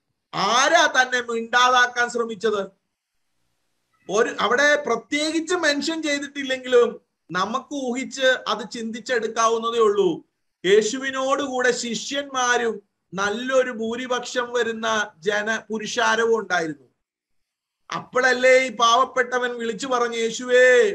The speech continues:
എന്നോട് കരുണ തോന്നണമേ." അപ്പോൾ ആ ജനക്കൂട്ടത്തിന്റെ ഇടയിൽ നിന്നല്ലേ ഒരു ശബ്ദം വന്നത്, "മിണ്ടിപ്പോകരുത്."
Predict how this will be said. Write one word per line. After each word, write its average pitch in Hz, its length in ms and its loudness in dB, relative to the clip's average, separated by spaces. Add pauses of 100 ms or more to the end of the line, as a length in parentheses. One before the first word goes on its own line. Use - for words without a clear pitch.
എന്നോട് 220 320 -2 (140)
കരുണ 208 220 -2
തോന്നണമേ." 208 680 -6 (720)
അപ്പോൾ 208 460 4
ആ 214 100 2
ജനക്കൂട്ടത്തിന്റെ 247 960 -4
ഇടയിൽ 240 240 4
നിന്നല്ലേ 247 360 0
ഒരു 233 180 4
ശബ്ദം 240 440 -4
വന്നത്, 220 420 -2
"മിണ്ടിപ്പോകരുത്." 202 1400 -4